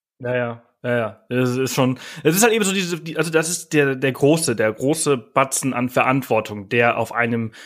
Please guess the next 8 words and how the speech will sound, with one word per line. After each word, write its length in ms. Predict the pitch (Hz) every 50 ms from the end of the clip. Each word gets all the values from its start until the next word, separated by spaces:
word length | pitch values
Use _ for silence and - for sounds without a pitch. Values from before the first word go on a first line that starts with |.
| - - -
äh, 120 | 127 120
liegt, 640 | 120 117 127 127 127 147 165 165 165 - - 117 113
wenn 140 | 127 147
man 320 | 165 165 160 160 160 - 139
so 300 | 127 113 120 135 143 -
einen 320 | - 127 131 123 120 117 104
Job, 400 | - 127 151 165 - - _ _ _ - _ -
äh, 300 | - 127 123 123 123 120